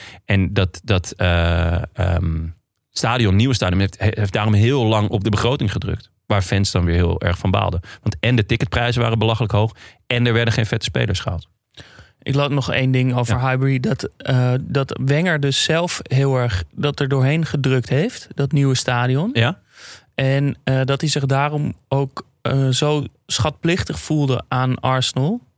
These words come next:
Speaker 2: Dat hij daarom ook nog eens zo lang is gebleven en nog twee keer z'n,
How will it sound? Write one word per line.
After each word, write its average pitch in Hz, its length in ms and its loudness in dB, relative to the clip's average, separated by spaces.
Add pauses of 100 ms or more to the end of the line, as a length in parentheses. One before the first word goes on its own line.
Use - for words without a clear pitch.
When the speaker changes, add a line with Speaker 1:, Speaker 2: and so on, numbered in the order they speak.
(300)
Speaker 2:
Dat 139 160 -4
hij 151 100 -2
daarom 156 460 0
ook 147 160 -2
nog 143 240 -2
eens 147 120 -2
zo 143 160 -2
lang 139 220 2
is 135 120 0
gebleven 135 440 0
en 131 100 2
nog 135 200 -2
twee 147 260 0
keer 131 180 0
z'n, 131 140 -4